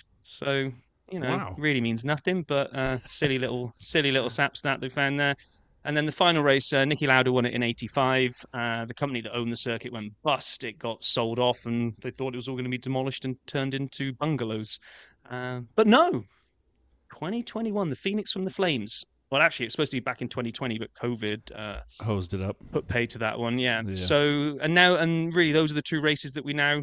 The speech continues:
Speaker 1: remember, uh, twenty twenty-one, twenty twenty-two. Um, I'd forgotten last year's race until I started going digging on this. So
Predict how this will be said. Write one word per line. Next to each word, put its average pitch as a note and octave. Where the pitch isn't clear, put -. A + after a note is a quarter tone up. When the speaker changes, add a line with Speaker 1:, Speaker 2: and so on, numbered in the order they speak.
Speaker 1:
remember, C3
uh, A2
twenty B2
twenty-one, C#3
twenty B2+
twenty-two. B2+
Um, A#2
I'd E3+
forgotten D3+
last D#3
year's D#3
race D3
until C#3
I C3
started B2+
going B2+
digging C3
on C3+
this. D#3+
So C3